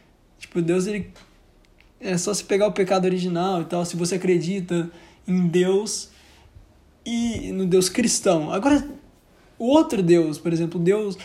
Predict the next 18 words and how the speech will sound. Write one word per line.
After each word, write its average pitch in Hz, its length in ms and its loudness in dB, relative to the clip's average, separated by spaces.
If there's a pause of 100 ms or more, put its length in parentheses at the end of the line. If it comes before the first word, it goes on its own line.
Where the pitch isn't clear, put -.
(600)
o 196 100 -8
primeiro 208 320 -2
motor 202 440 4
de 165 80 2
Aristóteles, 170 640 0
que 175 160 -6 (240)
Deus 190 600 -2 (1200)
existe 190 580 -2
porque 240 400 -6
ele 302 760 -6 (2000)
é 214 100 -2
o 220 100 2
princípio 247 480 -4
motor 254 480 -2
da, 254 320 0
da 208 180 -6
humanidade, 220 880 -6
entende? 165 420 -8